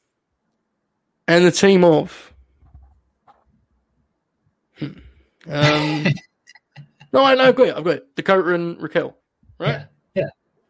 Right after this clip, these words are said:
Speaker 1: How many matches have I got left? Two?
Speaker 2: Um, yeah, two.
Speaker 1: Tony, Mercedes,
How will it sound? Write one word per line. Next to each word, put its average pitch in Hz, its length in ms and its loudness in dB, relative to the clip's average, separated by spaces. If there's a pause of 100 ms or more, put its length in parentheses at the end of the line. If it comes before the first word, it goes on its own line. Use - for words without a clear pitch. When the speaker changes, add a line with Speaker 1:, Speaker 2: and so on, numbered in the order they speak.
(480)
Speaker 1:
How 185 80 -6
many 202 80 -4
matches 175 260 -6
have 143 100 -8
I 147 40 -8
got 139 60 -8
left? 143 340 -12
Two? 208 240 -4 (640)
Speaker 2:
Um, 127 600 -8
yeah, 110 140 -8
two. - 300 -10 (760)
Speaker 1:
Tony, 208 580 -4
Mercedes, 170 960 -8